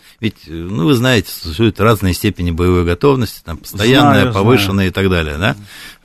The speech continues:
Speaker 1: военной опасности и полная. Вот. А дальше заканчивается всем: подвергся нападению, вступил в бой.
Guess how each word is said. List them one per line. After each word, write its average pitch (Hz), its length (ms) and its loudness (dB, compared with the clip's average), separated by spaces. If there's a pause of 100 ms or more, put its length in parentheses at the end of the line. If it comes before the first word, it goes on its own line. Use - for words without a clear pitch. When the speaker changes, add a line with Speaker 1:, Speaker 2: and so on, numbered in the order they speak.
(120)
Speaker 1:
военной 95 400 4
опасности - 460 -2
и 107 80 4
полная. 80 560 0 (440)
Вот. 82 300 -8
А 85 80 -6
дальше 202 320 0
заканчивается 190 720 2
всем: 165 240 -2
подвергся 135 480 0
нападению, 135 600 2
вступил 120 420 -4
в 117 100 -4
бой. 104 340 -4